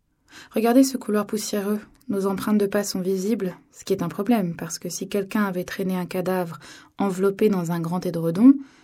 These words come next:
ce qu'on devrait voir, c'est une longue piste sans poussière, depuis cette chambre jusqu'au sommet des escaliers. Pas de bande propre,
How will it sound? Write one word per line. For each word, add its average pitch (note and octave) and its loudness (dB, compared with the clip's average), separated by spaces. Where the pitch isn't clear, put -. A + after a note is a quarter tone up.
ce - -10
qu'on F#3 -2
devrait E3+ 0
voir, B3 4
c'est - -6
une F3 0
longue G#3 4
piste G#3+ -4
sans F3+ -4
poussière, A#3+ 2
depuis F#3+ -2
cette F3+ -4
chambre B3 8
jusqu'au E3+ -8
sommet G3+ 0
des G3 0
escaliers. G#3+ -2
Pas A3+ 2
de G3+ -8
bande A3+ 4
propre, - -6